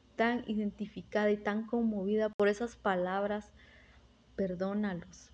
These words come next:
porque no saben lo que hacen". Qué impresionante es para mí el hecho de poder leer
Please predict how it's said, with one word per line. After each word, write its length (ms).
porque 340
no 240
saben 480
lo 160
que 180
hacen". 300
Qué 100
impresionante 1160
es 280
para 300
mí 340
el 220
hecho 280
de 140
poder 420
leer 540